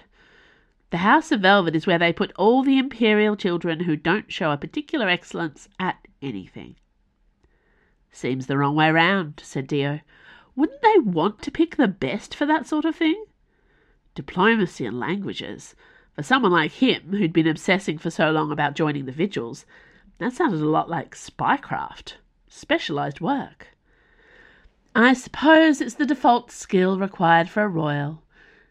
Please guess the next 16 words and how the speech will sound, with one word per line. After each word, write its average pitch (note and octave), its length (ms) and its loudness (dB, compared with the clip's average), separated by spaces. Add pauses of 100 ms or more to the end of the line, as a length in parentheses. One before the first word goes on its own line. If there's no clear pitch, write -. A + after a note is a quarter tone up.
said F#3+ 280 -4
Nimue D#3 520 0 (320)
wistfully. D3+ 640 -8 (800)
"Helps - 360 0
us F3 80 -2
to - 160 -8
survive G3 460 6
a G#3 40 2
dull G3+ 300 4
marriage G3+ 460 -2
in E3+ 80 -4
a - 20 -6
foreign F3+ 340 -2
court, G#3+ 460 -4
which F3+ 220 -8
is F#3 260 -4